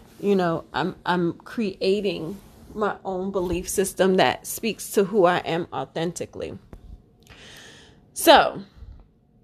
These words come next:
here's the post that I posted. It says, "Love is an experience. Detach from the need for the outcome to serve you.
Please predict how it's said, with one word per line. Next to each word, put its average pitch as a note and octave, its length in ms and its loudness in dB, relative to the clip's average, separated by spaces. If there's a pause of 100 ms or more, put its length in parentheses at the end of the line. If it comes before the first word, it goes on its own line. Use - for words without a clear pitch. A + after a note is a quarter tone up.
(1300)
here's F4 300 6
the D#4 100 0
post - 640 0 (380)
that G3 840 4
I F#3+ 460 0 (400)
posted. - 720 -4
It - 140 -16
says, G3+ 500 6 (580)
"Love C#4 640 6
is A#3 160 2
an A3+ 120 0
experience. - 1040 -6 (1400)
Detach B3+ 540 4
from D#4+ 260 2
the E4 100 0
need G#3 500 2 (160)
for A3 120 4
the G#3 220 2
outcome F#3+ 800 2
to - 140 -16
serve F#3 420 2
you. - 320 -12